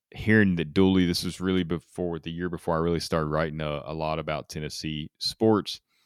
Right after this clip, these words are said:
and really understanding how the sport was covered. Going into that third year, people talking about Derek Dooley being on the hot seat. And I was just like, doesn't it, you know, I'm not a fan of the guy really, but I'd be kinda surprised if they fire him this fast. Like, we had just seen Philip Fulmer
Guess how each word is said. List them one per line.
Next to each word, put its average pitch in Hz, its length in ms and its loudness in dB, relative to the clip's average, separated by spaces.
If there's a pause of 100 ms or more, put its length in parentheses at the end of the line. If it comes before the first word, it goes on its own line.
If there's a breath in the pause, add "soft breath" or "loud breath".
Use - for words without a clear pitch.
(240)
and 98 160 -4
really 98 260 4
understanding 87 720 0
how 85 420 0
the 76 80 -10
sport 73 320 -6
was - 160 -14
covered. 85 500 0 (720)
Going 131 180 10
into 127 160 8
that 113 160 10
third 117 320 10
year, 120 300 10
people 107 240 4
talking 117 240 4
about 82 320 4
Derek 90 260 2
Dooley 107 260 4
being 80 200 0
on 80 120 -2
the - 100 -8
hot - 280 -4
seat. - 300 -6 (120)
And 76 320 -8 (240)
I - 40 -16
was - 80 -14
just - 180 -10
like, 101 140 -4 (200)
doesn't 208 280 -6
it, 214 120 -8 (260)
you 175 120 0
know, 95 300 -2 (340)
I'm 143 80 -2
not 170 120 2
a - 40 -4
fan 117 320 2
of 185 80 4
the 87 60 0
guy 78 220 2
really, 78 360 0
but 67 240 -6 (580)
I'd 123 100 -16 (140)
be - 120 -8
kinda 82 260 -10
surprised 110 540 0
if 78 80 -10
they 71 100 -6
fire 71 340 -6
him 73 140 -8
this - 160 -6
fast. - 400 -8
Like, 85 160 -4
we 101 140 4
had 98 100 4
just 104 240 2
seen 107 220 4
Philip 101 320 2
Fulmer 131 460 4